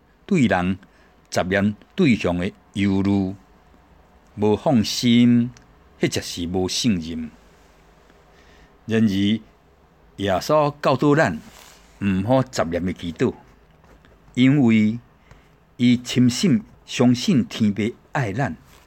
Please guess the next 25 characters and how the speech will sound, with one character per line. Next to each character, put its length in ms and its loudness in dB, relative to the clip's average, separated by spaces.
嘛 180 -4
知 140 -6
影 420 0
咱 200 2
的 80 -2
一 140 -6
切。 360 -8
耶 100 -2
稣 480 -2
今 140 -6
仔 100 0
日 240 -4
教 300 0
予 20 -2
咱 240 -2
正 400 0
确 140 -2
的 320 -4
祈 280 -4
求 280 -4
态， 260 -6
态 180 -8
度。 340 -6
搁 100 0
有 280 0